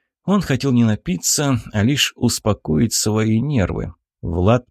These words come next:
прекрасно понимал, что сам по себе Брюс, хоть он и один из сильнейших магов в городе, не так опасен, тем более против других магов и большого количества вооруженных бойцов. Однако,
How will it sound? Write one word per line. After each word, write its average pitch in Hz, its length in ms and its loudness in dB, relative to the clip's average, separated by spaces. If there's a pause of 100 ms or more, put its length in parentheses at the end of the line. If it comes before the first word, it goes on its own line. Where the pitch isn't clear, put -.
прекрасно - 580 -4
понимал, 104 460 2
что 98 260 -2
сам 104 320 0
по 92 140 -2
себе 92 280 0
Брюс, 117 400 -2 (220)
хоть 113 300 2
он 107 220 4
и 104 100 0
один 101 300 2
из 95 140 -2
сильнейших 104 600 -2
магов 95 360 0
в 90 80 -6
городе, 117 360 -4
не 117 160 2
так 113 260 -6
опасен, 135 560 -2 (280)
тем 131 260 2
более 143 240 -2
против 113 400 2
других 113 560 0
магов 113 420 0
и 104 60 4
большого 98 560 0
количества 107 720 0
вооруженных 95 840 0
бойцов. 104 640 0 (460)
Однако, 143 720 0